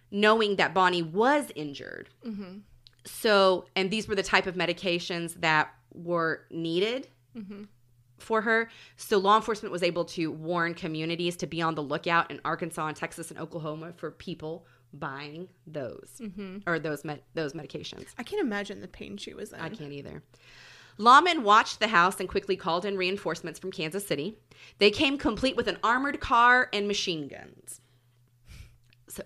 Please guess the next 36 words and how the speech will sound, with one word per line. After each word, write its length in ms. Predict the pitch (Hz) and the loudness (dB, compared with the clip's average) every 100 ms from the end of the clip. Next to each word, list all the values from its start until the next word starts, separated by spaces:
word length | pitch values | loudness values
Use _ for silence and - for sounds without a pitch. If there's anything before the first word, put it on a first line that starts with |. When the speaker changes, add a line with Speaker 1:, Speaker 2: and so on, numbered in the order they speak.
| - | -8
Speaker 1:
it's 140 | 160 | -4
about 180 | 170 147 | -2 -2
time 120 | 165 | -2
we 60 | 160 | -6
start 180 | 147 | -6
fi-, 200 | 160 147 - _ - | -6 -6 -8 _ -6
fighting 220 | 165 160 | -6 -4
fire 200 | 143 123 | -6 -4
with 100 | 131 | -2
fire, 240 | 202 131 - | 0 -2 -4
I 40 | |
think. 200 | - - | -12 -12
Speaker 2:
Right. 460 | 214 208 196 185 196 233 294 - | -8 -6 -4 -6 -10 -12 -14 -2
Speaker 1:
Once 260 | 233 330 - | 6 6 6
the 100 | 494 | 0
plan 280 | - 277 269 | 6 6 6
for 140 | 240 | 4
an 80 | 208 | 4
ambush 420 | 196 202 208 214 | 4 4 2 -2
was 100 | 196 | -4
put 180 | - 214 | -4 -4
into 120 | 254 | -4
place, 420 | - 143 131 - - | -4 -2 -2 -4 4
officers 460 | 185 240 226 262 | 4 4 0 -2
decided 540 | 208 202 226 208 233 202 | -2 -2 6 8 6 4
they 120 | 208 | 4
could 220 | 208 240 | 4 2
not 260 | 233 277 - | 8 8 8
let 160 | 269 | 2
the 80 | 247 | 0
car 440 | 233 254 269 170 175 | -2 4 4 6 2
get 140 | 175 | 4
out 140 | 170 165 | 4 4
of 100 | 165 | 2
the 80 | |
garage. 560 | 175 196 220 107 - - | 4 8 8 6 0 -10